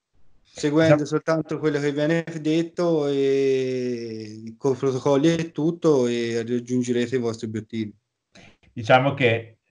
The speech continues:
Speaker 2: non è tutto semplice, non è tutto facile, però superati i primi scalini della prima settimana dove è un po' tutto diverso, dopo è tutto molto più automatico.
Speaker 1: Sì.
Speaker 2: Allora, intanto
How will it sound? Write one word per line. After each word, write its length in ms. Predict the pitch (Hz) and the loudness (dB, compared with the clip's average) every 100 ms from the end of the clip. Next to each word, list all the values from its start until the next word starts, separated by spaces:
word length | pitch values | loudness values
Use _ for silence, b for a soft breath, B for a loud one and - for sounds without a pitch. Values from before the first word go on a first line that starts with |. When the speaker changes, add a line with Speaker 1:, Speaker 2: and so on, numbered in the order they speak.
| _ | _
Speaker 2:
non 260 | 139 131 139 | -6 0 4
è 200 | 151 147 | 4 2
tutto 280 | 151 - | -6 -4
semplice, 480 | - - 160 156 147 | -4 2 2 2 -2
non 100 | 139 | -2
è 100 | 131 | -2
tutto 280 | 117 131 160 151 | -4 -6 -6 2
facile, 500 | 151 151 - 160 147 | 4 4 2 -2 0
però 200 | 131 127 | 0 -2
superati 580 | - 107 127 135 131 120 | -2 -2 2 4 2 -2
i 60 | |
primi 300 | 107 131 135 | -4 -2 -2
scalini 580 | 107 - 131 131 131 135 | -4 0 2 2 -2 -2
della 220 | 120 110 | 0 0
prima 240 | 104 123 113 | 0 -2 -2
settimana 640 | 117 110 123 123 123 117 | -4 -6 -2 2 4 2
dove 180 | 110 110 | 0 0
è 40 | |
un 100 | 107 | -2
po' 160 | 113 117 | 0 0
tutto 240 | 123 120 123 | -2 -8 -6
diverso, 880 | 127 123 120 113 107 127 127 123 B B B | 0 4 4 4 0 4 4 4 B B B
dopo 260 | 117 107 | -6 -2
è 120 | 110 107 | -2 -2
tutto 300 | 120 107 113 | -4 -2 2
molto 320 | 110 104 104 | 2 0 -2
più 120 | 107 | -2
automatico. 760 | 98 104 92 80 80 90 - - B B B B B | -2 0 -4 -4 -8 -12 -14 -16 B B B B B
Speaker 1:
Sì. 80 | |
Speaker 2:
Allora, 260 | 143 226 135 | 6 8 8
intanto 640 | 113 156 202 226 220 - | 6 4 4 2 0 -2